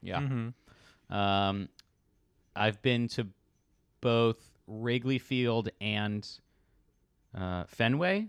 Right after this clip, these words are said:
Speaker 1: which are, like, the oldest stadiums, and they were cool. They were, like, really fun to see a sta-, a, a game in. Wrigley is a little bit, like, there's poles everywhere, so your view is blocked kind of
Speaker 2: Mm-hmm.
Speaker 1: all over the place.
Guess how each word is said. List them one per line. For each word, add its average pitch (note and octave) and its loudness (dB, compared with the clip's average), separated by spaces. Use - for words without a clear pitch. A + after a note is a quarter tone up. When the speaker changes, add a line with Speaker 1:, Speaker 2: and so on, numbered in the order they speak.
Speaker 1:
which - -10
are, A2 0
like, F#2+ -2
the F2 -6
oldest G#2+ -6
stadiums, D#3+ -4
and C#3 4
they G3 8
were G#3+ 10
cool. D#3+ 4
They C#3+ 6
were, D#3 6
like, C#3+ 6
really B2+ 4
fun A2 0
to G2+ -2
see - -6
a F#2+ 0
sta-, - -4
a, F2+ -2
a F2+ -2
game F2 0
in. F2 -2
Wrigley D#3+ 6
is B2 6
a A#2+ 6
little A2+ 4
bit, A2 2
like, A2 0
there's G#2 2
poles A#2 0
everywhere, C#3+ 2
so - -6
your G#2 -4
view G2 0
is A2+ 0
blocked A#2 0
kind C3+ 2
of B2 2
Speaker 2:
Mm-hmm. A#2 2
Speaker 1:
all C3 0
over C3+ -4
the C#3+ -12
place. D#3+ -6